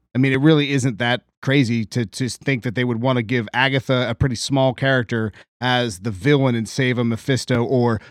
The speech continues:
a Chthon for a much bigger reveal in a movie.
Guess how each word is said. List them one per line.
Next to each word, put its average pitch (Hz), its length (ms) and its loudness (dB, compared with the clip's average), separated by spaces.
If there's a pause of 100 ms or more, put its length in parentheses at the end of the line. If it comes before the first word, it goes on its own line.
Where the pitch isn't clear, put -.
(140)
a 104 60 -12
Chthon 131 600 2 (320)
for 131 380 2
a 117 180 0
much 131 520 0
bigger 123 240 4
reveal 117 420 0
in 107 60 -2
a 107 40 -2
movie. 104 360 -2